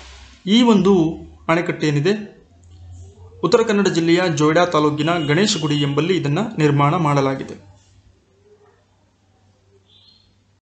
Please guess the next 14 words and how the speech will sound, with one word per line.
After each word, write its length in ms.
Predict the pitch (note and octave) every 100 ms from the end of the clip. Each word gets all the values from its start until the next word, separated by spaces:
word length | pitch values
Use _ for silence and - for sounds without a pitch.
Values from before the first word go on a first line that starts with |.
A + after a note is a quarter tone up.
| _ _ _ _ -
ಈ 160 | G#3+
ಕೆಳಗಿನ 340 | A#3+ A3+ G#3 G#3+
ಯಾವ 300 | G3+ D#3+ F3+
ರಾಜ್ಯವು 520 | G3 F3 C#3+ E3+ G#3 E3+
ಅತಿ 200 | C#3+ F3
ಹೆಚ್ಚು 320 | G3 G3+ A3
ವಿಧಾನಸಭಾ 640 | D#3+ E3 G3 G3+ F3+ F3+
ಸ್ಥಾನಗಳನ್ನು 800 | G3 - E3 D#3 D#3 D3 C#3+ E3
ಹೊಂದಿದೆ? 640 | E3+ D3+ C#3+ C#3 - _ _ _ _ _ _ _ _ _ _ _ _ _ _ - _ _ _ _ _ _ -
ಯು 180 | D3 G3
ಪಿ 260 | G3+ A3
ಅಥವಾ 300 | G#3 D#3+ E3
ಉತ್ತರ 440 | E3 - D#3+ - F3
ಪ್ರದೇಶ 400 | E3+ D3+ D3+